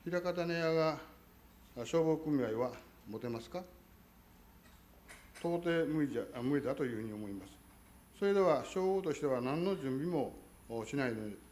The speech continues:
えー、しないというわけには、まあ、いかないというのが現状だというふうに思います。今、答弁でおっしゃいました、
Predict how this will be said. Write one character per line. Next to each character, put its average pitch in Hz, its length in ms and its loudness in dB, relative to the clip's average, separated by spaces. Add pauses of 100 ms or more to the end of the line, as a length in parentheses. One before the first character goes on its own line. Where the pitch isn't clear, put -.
(220)
え 110 40 -12
ー、 101 140 -10
し - 120 -10
な 113 120 -2
い - 40 -4
と 190 100 -6
い 196 80 -2
う 139 80 -2
わ 117 80 0
け 196 100 -4
に 214 80 -2
は、 117 200 -2 (140)
ま 120 100 -6
あ、 123 40 -2
い 127 40 -2
か 139 160 2
な 113 80 0
い 82 40 -6 (260)
と 127 60 -8
い - 20 -4
う 131 40 -2
の 123 100 -2
が 151 80 2
現 127 260 0
状 127 180 0
だ 101 80 -6
と 98 120 -12
い 104 120 -10
う 101 40 -6
ふ 104 40 -8
う 107 40 -8
に 98 80 -8
思 107 80 -10
い 107 60 -10
ま 98 120 -10
す。 - 100 -20 (600)
今、 147 340 2 (140)
答 156 160 2
弁 123 180 -2
で 117 60 0
お 135 60 0
っ 135 40 -2
し - 120 -8
ゃ 147 40 0
い 139 40 0
ま 135 180 -2
し - 100 -14
た、 107 160 -4